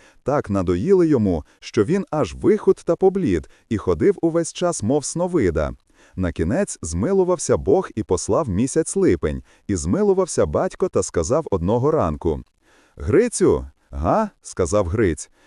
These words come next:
«Віднині вже не підеш до школи». «Ба!» — сказав Гриць. «Здійми чоботи, капелюх і ремінь,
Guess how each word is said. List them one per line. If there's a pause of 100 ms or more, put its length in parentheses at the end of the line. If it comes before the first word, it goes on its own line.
(140)
«Віднині
вже
не
підеш
до
школи». (320)
«Ба!» —
сказав
Гриць. (200)
«Здійми
чоботи,
капелюх
і
ремінь,